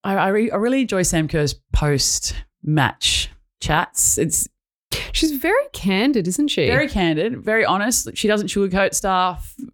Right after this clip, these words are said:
Speaker 1: Sometimes she seems disinterested, and she probably is 'cause she doesn't, you know.
Speaker 2: <laughs> She does give off the vibe that she's
Speaker 1: Like,
Speaker 2: quite disinterested in
Speaker 1: Yeah.
Speaker 2: post-match
Speaker 1: And I, I'm,
Speaker 2: interviews.
Speaker 1: I'm here for it. Like, you know, she's not pretending to be something she's not. And if they played rubbish, then she's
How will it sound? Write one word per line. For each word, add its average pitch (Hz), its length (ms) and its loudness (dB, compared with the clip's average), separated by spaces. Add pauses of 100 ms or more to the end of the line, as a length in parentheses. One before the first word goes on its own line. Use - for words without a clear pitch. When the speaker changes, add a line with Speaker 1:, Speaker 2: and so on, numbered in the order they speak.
(180)
Speaker 1:
Sometimes 208 440 0
she 185 80 0
seems 190 240 2
disinterested, 190 460 0
and 175 60 2
she 202 100 0
probably 202 380 0
is 196 140 0
'cause 165 140 -6
she 185 100 -2
doesn't, 175 360 2 (480)
you 185 80 2
know. 175 220 2
Speaker 2:
<laughs> 226 40 0
She 254 240 0
does 302 320 0
give 339 200 -2
off 359 220 -2
the 440 80 2
vibe 214 440 0
that 214 100 -4
she's - 60 0
Speaker 1:
Like, 226 200 4
Speaker 2:
quite 208 260 0
disinterested 214 640 0
in 285 100 2
Speaker 1:
Yeah. 302 100 2
Speaker 2:
post-match 180 320 0
Speaker 1:
And 269 80 2
I, 302 220 2
I'm, 349 80 0
Speaker 2:
interviews. - 340 2
Speaker 1:
I'm 330 80 0
here 254 120 2
for 285 220 -2
it. 165 60 -2
Like, 190 340 -2
you 240 100 0
know, 208 120 2
she's 226 220 -2
not 262 260 0 (320)
pretending 180 320 2
to 156 60 0
be 165 160 2
something 151 260 0
she's 143 180 0
not. 226 300 0 (540)
And 160 80 -2
if 170 60 0
they 190 120 2
played 196 460 0
rubbish, 170 420 2
then 156 140 0
she's 156 380 2